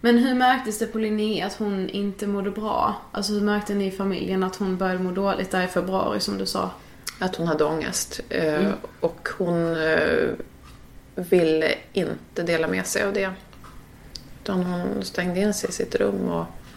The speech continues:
Speaker 2: var inte tillgänglig för samtal. Så.
Speaker 1: Mm.
Speaker 2: Och det var väldigt smärtsamt för mig som förälder att inte få hjälpa henne.
Speaker 1: Ja, för det har vi märkt också på mail som vi får ibland, att det,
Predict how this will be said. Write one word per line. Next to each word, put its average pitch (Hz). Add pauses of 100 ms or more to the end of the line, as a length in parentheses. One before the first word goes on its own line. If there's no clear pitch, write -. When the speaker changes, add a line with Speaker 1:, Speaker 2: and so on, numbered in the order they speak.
(1000)
Speaker 2:
var 180
inte 165
tillgänglig 170
för -
samtal. - (260)
Så. - (340)
Speaker 1:
Mm. 202 (280)
Speaker 2:
Och 185
det 208
var 175
väldigt 160
smärtsamt -
för -
mig -
som 175
förälder 185 (180)
att 185
inte 170
få -
hjälpa 165
henne. 190 (500)
Speaker 1:
Ja, 202 (140)
för 226
det 196
har 202
vi 214
märkt 190
också 196
på 202
mail 190
som 190
vi 185
får 175
ibland, 175
att 185
det, 180